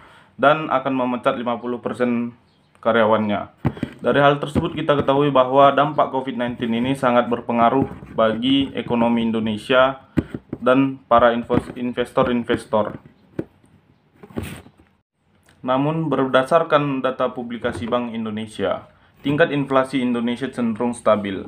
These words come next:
Bahkan di masa pandemi covid sembilan belas ini, tingkat inflasi Indonesia stabil di kisaran dua koma lima persen sampai tiga persen.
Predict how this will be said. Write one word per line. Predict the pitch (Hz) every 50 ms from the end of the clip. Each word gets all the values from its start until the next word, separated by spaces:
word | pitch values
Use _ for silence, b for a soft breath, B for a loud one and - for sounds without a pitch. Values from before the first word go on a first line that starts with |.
| - - _ -
Bahkan | - 107 107 110 - - 135 139
di | 135 123
masa | 117 120 120 - 123 107
pandemi | 113 117 113 113 113 117 117 113
covid | 113 113 110 - 117
sembilan | - - 117 110 110 107 107
belas | 107 104 - -
ini, | 104 98 92 104 - - - B B B B B B B -
tingkat | 139 151 151 175 - 151
inflasi | 156 147 147 143 139 135 135 139
Indonesia | 131 127 127 127 127 127 127 135
stabil | - - - 135 123 123 127 139 143 143 135
di | 131 113
kisaran | 123 117 - 117 117 123 123 123 127 127 117
dua | 113 117 120 120 120 123 131 139 147 151 147 143 147 - -
koma | 123 120 117 117 113 110
lima | 113 113 113 110 107 110
persen | 117 123 - - 139 135 139 135
sampai | - 123 117 113 - 117 117 -
tiga | - 110 104 113 110
persen. | 110 - 104 - - 101 92 - -